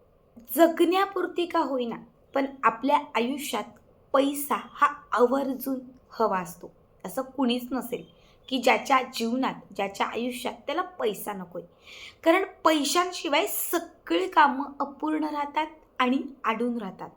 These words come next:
बघा, पैसा नसेल तर मुलांचं शिक्षण होत नाही, पैसा नसेल तर आपल्या घरात कोणी कितीही सिरियस असलं, हॉस्पिटलला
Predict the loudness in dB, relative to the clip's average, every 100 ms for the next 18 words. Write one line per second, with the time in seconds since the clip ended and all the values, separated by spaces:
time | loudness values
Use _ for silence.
0 | _ _ _ _ -20 -20 -20 _ -6 -4
1 | 0 2 2 2 2 2 0 -4 -6 -6
2 | -2 0 0 -2 -4 -6 -6 -10 -6 -2
3 | 0 -2 -6 -10 -12 -16 _ -20 -20 -20
4 | -14 4 6 6 8 6 6 4 2 0
5 | 4 4 2 -4 2 2 2 -2 0 -2
6 | -4 -6 -6 -4 -4 0 0 2 2 2
7 | 2 0 -4 -4 -4 -10 -20 -20 -12 0
8 | 0 0 -4 -2 0 4 4